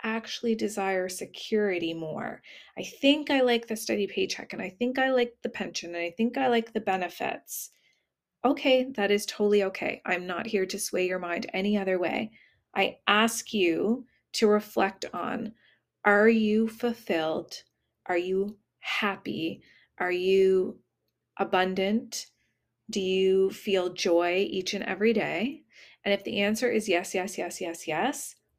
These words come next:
friends, you have found the secret code to life, because that's it. It's simple, it's enjoyable, it's filled with love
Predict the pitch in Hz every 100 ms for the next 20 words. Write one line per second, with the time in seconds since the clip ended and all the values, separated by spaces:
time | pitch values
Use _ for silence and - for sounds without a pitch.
0 | _ _ _ _ _ - - 175 190 226
1 | 277 - - _ _ _ - 185 190 220
2 | 269 254 196 170 165 170 - 202 196 -
3 | 170 - 202 202 - 160 156 165 - -
4 | 170 151 - - - - _ _ - 214
5 | 214 247 262 285 320 - - _ _ _
6 | _ _ _ _ _ _ _ - 190 -
7 | 226 226 233 269 277 277 285 277 _ _
8 | _ _ _ 208 202 185 185 214 233 240
9 | 233 240 240 240 240 247 - - - 185
10 | - - 196 202 190 196 208 220 220 220